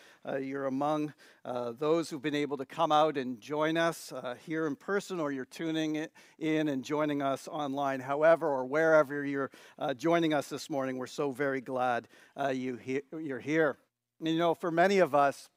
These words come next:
uh, Easter Sunday is our favorite service of the year, and not being able to gather last year because we were all, uh, locked down and isolated in our homes,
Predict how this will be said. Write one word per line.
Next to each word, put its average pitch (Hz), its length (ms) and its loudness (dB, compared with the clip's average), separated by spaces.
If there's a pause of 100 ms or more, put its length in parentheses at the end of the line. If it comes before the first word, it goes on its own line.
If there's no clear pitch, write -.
(800)
uh, 156 240 4
Easter 190 400 0
Sunday 170 460 6
is 151 160 2
our 143 160 2
favorite 156 500 0
service 165 480 -4
of 151 120 0
the 139 120 -2
year, 151 380 2
and 139 160 -2 (380)
not 185 280 6
being 190 220 2
able 175 300 4
to 147 300 -4 (300)
gather 165 400 8
last 165 440 8
year 175 280 0
because 143 280 -4
we 147 140 -4
were 147 140 4
all, 156 340 8 (220)
uh, 139 160 2
locked 147 580 0
down 160 420 6
and 135 160 0
isolated 151 720 0
in 139 120 0
our 131 180 2
homes, 165 640 4